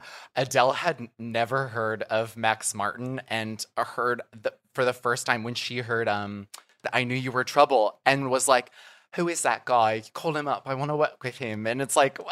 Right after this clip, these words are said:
<laughs> like, that, and that, and that, like, years later led to this collaboration, which, like, I mean, the song does what it does. It's, it's like, it's a, it's a bop. It's,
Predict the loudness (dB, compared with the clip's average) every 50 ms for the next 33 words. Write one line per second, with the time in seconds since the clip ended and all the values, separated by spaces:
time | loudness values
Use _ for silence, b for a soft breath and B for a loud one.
0 | 4 4 4 4 6 8 8 8 6 2 -8 _ 0 4 6 6 6 6 2 _
1 | _ -2 2 4 4 4 4 2 -2 -2 2 2 2 2 2 0 -2 -4 -6 -10
2 | -12 -8 -8 -6 -6 -4 -2 -2 -2 0 0 -2 -2 -2 -4 -6 b b b b
3 | b -4 -2 -2 -2 -2 -4 -8 -10 -10 -8 -4 -2 -2 0 -2 -4 -4 -4 -2
4 | -2 -2 -2 -2 -4 -4 -4 -6 -8 -6 -6 -6 -6 -6 -4 -4 -4 -4 -4 -8
5 | b b b b _ _ _ -4 -2 -2 -2 -2 -4 -8 _ _ _ _ _ _
6 | _ _ _ _ _ _ _ 0 2 4 4 4 4 4 2 2 0 0 0 0
7 | -4 -8 -10 -10 _ -4 -4 -4 -4 -6 -6 -8 -8 -8 -8 -10 -10 -10 -10 -12
8 | -12 -10 -10 -10 -6 -4 -2 -2 -2 -4 -6 -10 -10 -10 -8 -10 -10 -12 _ _
9 | _ _ -8 -6 -6 -4 -2 0 0 0 0 -4 -6 -10 -12 -12 -12 -12 -14 -14
10 | -16 -16